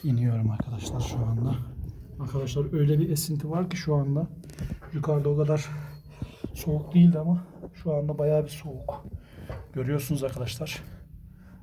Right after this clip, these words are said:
Evet. Şimdi şöyle iniyoruz. Bakın buralara işleme yapmışlar arkadaşlar. Hani çıkarken ayaklarını şöyle basıp, ayaklarını şöyle basıp çıkabilmek için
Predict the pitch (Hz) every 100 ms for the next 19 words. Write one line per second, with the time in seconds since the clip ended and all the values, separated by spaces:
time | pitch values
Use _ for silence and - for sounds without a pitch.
0 | - 123 123 139 - - - - - -
1 | - - - - - - - - 139 127
2 | 123 - - - - - - 139 123 127
3 | 131 131 131 143 - - - - - -
4 | - 147 143 135 143 143 156 - - -
5 | - - - - - - - 165 156 151
6 | - 135 120 135 131 - 131 - - -
7 | 139 - - 156 151 - 139 135 139 135
8 | - 165 151 135 143 - - - - -
9 | - - - 147 143 139 123 - 147 131
10 | 147 - 143 - - - - - - -
11 | - 151 151 170 160 - -